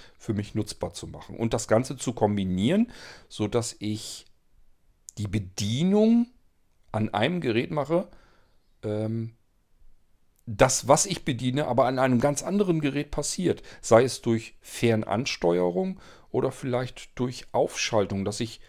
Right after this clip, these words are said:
ein Gerät mitsamt seinen Hilfsmitteln eben nur als Bildschirm benutze oder als Ausgabe-Eingabesystem. Ähm, ich versuche mir das eben alles so ein bisschen gefügig zu machen und vor allen Dingen,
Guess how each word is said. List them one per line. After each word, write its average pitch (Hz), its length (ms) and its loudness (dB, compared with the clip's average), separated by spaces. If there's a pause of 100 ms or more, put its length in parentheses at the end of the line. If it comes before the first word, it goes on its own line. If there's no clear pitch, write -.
(600)
ein 110 180 0
Gerät 107 560 0 (200)
mitsamt 113 440 0
seinen 107 240 0
Hilfsmitteln 117 460 -2
eben 107 200 -4
nur 117 140 0
als - 140 -4
Bildschirm 123 500 -2
benutze 87 340 -6
oder 87 120 -8
als - 340 -8
Ausgabe-Eingabesystem. 104 1400 -6 (1700)
Ähm, 101 680 -2 (1300)
ich 113 120 -2
versuche 135 280 -2
mir 180 120 2
das 143 160 -2
eben 131 260 -4
alles 139 240 -2
so - 80 -6
ein 107 60 -2
bisschen 117 500 -2
gefügig 180 500 -4
zu 147 120 -8
machen 131 360 -6
und 127 240 0
vor - 220 -6
allen 110 180 -2
Dingen, 135 180 -4